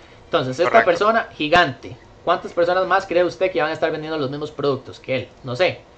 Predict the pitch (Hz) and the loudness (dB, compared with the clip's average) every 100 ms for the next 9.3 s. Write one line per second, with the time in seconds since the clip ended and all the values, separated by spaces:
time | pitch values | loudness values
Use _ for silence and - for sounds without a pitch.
0 | - - - 143 139 170 175 160 220 226 | -20 -20 -8 -2 0 0 0 -2 0 -2
1 | - - - - 160 165 156 131 - - | -4 -20 -20 -10 -4 -2 -2 -4 -10 -20
2 | - - 147 139 147 143 175 180 - 175 | -20 -6 -2 0 0 0 0 -4 0 2
3 | 185 202 208 - 135 151 156 135 120 - | 4 2 0 -4 -4 -4 0 -2 -2 -8
4 | 113 127 135 - - - 165 170 147 147 | -6 -6 -8 -12 -16 -2 0 0 0 0
5 | 143 147 143 - - - - - - - | -2 -2 -2 -4 -14 -20 -20 -20 -20 -14
6 | 139 135 139 160 139 127 120 123 120 160 | -6 -2 2 2 4 2 2 -4 -4 -4
7 | 175 190 214 214 - 226 220 143 139 139 | 0 2 2 -2 -8 -10 -10 -6 -2 -2
8 | 131 135 160 170 151 - - - 156 170 | -2 2 4 4 2 -8 -20 -12 -2 0
9 | 170 156 135 | 2 0 -2